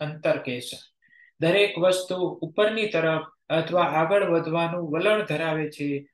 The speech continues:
ઉત્ક્રાંતિમાં ક્યારેય પાછળ જતું નથી. એટલે કે જ્યારે આપણી ઉત્ક્રાંતિ થઈ રહી હોય, આત્માની ઉત્ક્રાંતિ થઈ રહી હોય, ત્યારે કોઈ પાછળ જતું, આપણે પાછળ જતા નથી. ફૂલો બીજ તરીકે શરૂ થાય છે,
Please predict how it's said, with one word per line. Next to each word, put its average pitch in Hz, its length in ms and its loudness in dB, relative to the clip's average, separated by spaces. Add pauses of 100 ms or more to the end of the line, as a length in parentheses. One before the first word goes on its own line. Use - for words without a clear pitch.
ઉત્ક્રાંતિમાં 165 1000 -2
ક્યારેય 180 380 0
પાછળ 170 500 -4
જતું 147 680 -4 (180)
નથી. 139 500 -4 (200)
એટલે 147 220 -4
કે 180 200 -2
જ્યારે 156 340 4
આપણી 175 500 -2 (300)
ઉત્ક્રાંતિ 220 640 0
થઈ 185 220 2
રહી 180 140 2
હોય, 156 180 2
આત્માની 233 600 -2
ઉત્ક્રાંતિ 196 540 -4
થઈ 180 260 -4
રહી 175 120 0
હોય, 147 300 -2 (260)
ત્યારે 180 280 0
કોઈ 180 220 2
પાછળ 165 380 -4
જતું, 151 600 -6 (160)
આપણે 175 220 0
પાછળ 147 420 -2
જતા 143 460 -4 (140)
નથી. 131 420 -14 (600)
ફૂલો 208 680 2 (160)
બીજ 220 460 0
તરીકે 208 380 4
શરૂ 247 360 4
થાય 175 280 -2
છે, 143 340 -4